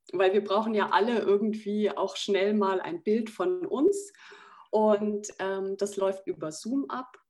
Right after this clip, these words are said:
Ja, ich bin dann praktisch, du führst mich durch dein Wohnzimmer, ich zeige dir, wo die Lichtsituation am besten ist und dann machen wir da zusammen ein schönes Selfie.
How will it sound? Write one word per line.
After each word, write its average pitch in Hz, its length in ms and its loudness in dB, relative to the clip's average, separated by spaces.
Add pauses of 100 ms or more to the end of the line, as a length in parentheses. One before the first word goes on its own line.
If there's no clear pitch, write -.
Ja, 190 260 -2
ich - 140 -10
bin 208 100 -2
dann 202 120 2
praktisch, 190 460 -6
du 202 80 -10
führst 233 320 -10
mich 214 140 -8
durch 202 180 0
dein 175 260 -4
Wohnzimmer, 262 760 -2 (240)
ich 214 100 -8 (100)
zeige 208 400 0
dir, 208 220 -2
wo 202 80 2
die 202 120 0
Lichtsituation 233 1080 -6
am 202 180 -6
besten 220 460 -4
ist 208 280 -2
und 190 140 -6
dann 180 140 -2
machen 185 320 -4
wir 180 120 -4
da 156 240 -10
zusammen 165 520 -10 (420)
ein 151 140 -14
schönes 160 400 -14
Selfie. - 520 -12